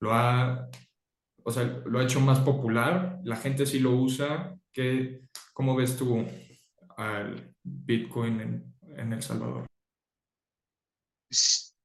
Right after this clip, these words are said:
Speaker 2: la realidad es que no es el tema más importante para los salvadoreños. Como te decía, el tema más importante es la seguridad y así, y, y, y eso es como... Eh,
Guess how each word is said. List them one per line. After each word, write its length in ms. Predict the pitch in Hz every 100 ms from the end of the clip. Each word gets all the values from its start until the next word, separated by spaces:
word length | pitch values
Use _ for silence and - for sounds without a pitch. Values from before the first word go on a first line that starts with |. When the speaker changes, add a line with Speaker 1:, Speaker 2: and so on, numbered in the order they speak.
| -
Speaker 2:
la 160 | 151
realidad 560 | 151 160 151 - 147 170
es 80 | 190
que 160 | -
no 180 | 165 156
es 120 | 151
el 240 | 151 135 -
tema 320 | 139 143 123
más 340 | 120 127 131
importante 500 | 127 117 110 117 117
para 200 | 110 107
los 160 | 107 104
salvadoreños. 800 | 107 101 107 110 107 - - - _
Como 280 | 117 117 113
te 80 | 110
decía, 340 | 110 135 127
el 240 | 127 113 110
tema 240 | 127 131
más 180 | 127 123
importante 520 | 117 113 123 117 120
es 40 |
la 120 | 113 107
seguridad 600 | 117 107 104 104 120 131
y 120 | 110
así, 240 | 107 - -
y, 260 | 117 117
y, 420 | - 117 127 127 143
y 40 |
eso 160 | 156 190
es 60 |
como... 640 | - 185 160 143 123 120 -
Eh, 520 | 120 113 110 107